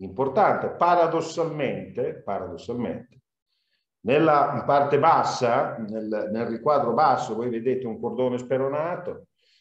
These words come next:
che aveva al momento del danno già i germogli fuori, eh, vedete era una situazione anche molto omogenea in termini di vegetazione, e però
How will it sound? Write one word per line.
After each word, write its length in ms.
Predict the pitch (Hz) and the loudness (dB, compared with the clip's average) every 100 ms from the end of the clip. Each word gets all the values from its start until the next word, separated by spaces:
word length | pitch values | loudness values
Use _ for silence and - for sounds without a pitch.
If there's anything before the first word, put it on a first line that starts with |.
| _ _ _ _ _ _ _ _ _ | _ _ _ _ _ _ _ _ _
che 340 | - 127 135 127 | -2 2 4 4
aveva 540 | 120 - 151 160 135 | 4 4 2 0 0
al 140 | 120 | 0
momento 540 | 123 127 147 156 - 131 | -2 -4 -4 -6 -6 -6
del 260 | 117 123 | -4 -6
danno 460 | 107 151 147 135 120 | -2 0 0 -2 -6
già 220 | 107 139 | -4 -4
i 60 | 139 | -4
germogli 1000 | 127 113 135 143 120 113 110 107 101 101 | -6 -8 -6 -6 -8 -10 -8 -8 -6 -6
fuori, 540 | - 160 156 170 208 | 2 6 6 4 0
eh, 120 | - - 104 101 95 95 92 92 | -6 -12 -12 -8 -6 -6 -6 -6
vedete 540 | 92 104 123 123 107 | -4 0 0 2 4
era 220 | 113 123 117 | 6 6 4
una 180 | 113 | 2
situazione 580 | 113 123 117 107 139 123 | -2 -6 -8 -4 0 0
anche 240 | 117 120 110 | 0 -2 -2
molto 320 | 120 123 120 | -2 -2 -2
omogenea 600 | 113 123 143 156 117 98 | -2 -2 0 0 0 -6
in 120 | 98 | -6
termini 460 | 120 113 110 107 95 | -2 -2 -2 -8 -12
di 100 | 107 | -12
vegetazione, 880 | 107 123 123 170 151 143 214 139 | -8 -8 -8 -6 2 2 2 0
e 140 | - - | -4 -4
però 300 | 139 117 | 0 0